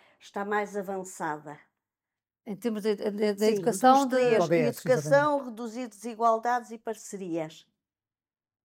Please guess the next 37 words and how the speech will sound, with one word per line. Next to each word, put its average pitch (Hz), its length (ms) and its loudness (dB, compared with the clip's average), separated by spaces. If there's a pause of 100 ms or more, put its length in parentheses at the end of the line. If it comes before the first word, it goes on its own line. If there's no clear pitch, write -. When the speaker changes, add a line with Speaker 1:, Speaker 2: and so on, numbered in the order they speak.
(100)
Speaker 2:
Ah, 196 200 -2
Speaker 1:
Se 202 80 -2
Speaker 2:
educação, 247 480 4
Speaker 1:
tivesse - 120 -8
Speaker 2:
educação 262 340 0
pelo, 262 280 0
pelo, 208 560 2
pelo 196 180 -2
Speaker 3:
Pelo 175 80 2
histórico. 170 380 2
Speaker 2:
histórico 196 380 0
que - 40 -20
tem, 160 280 0
obviamente 170 440 -6
que - 80 -20
sim. 165 300 -8 (420)
Mas 196 200 -4
eu 226 100 2
diria 220 340 -2
que, 202 1200 0 (140)
que - 140 -8
nós, 226 260 2
com - 280 -12
as 196 100 -8
parcerias, 220 460 -2
vamos 208 200 -2
con-, 196 380 -8
conseguir 208 420 -4
reduzir 185 320 -8
as 180 60 -4
desigualdades 170 520 -4
também, 170 340 -8
muito 185 260 -14
mais, 180 300 -12
muito 190 360 -12
mais 190 160 -2
rapidamente 190 640 -6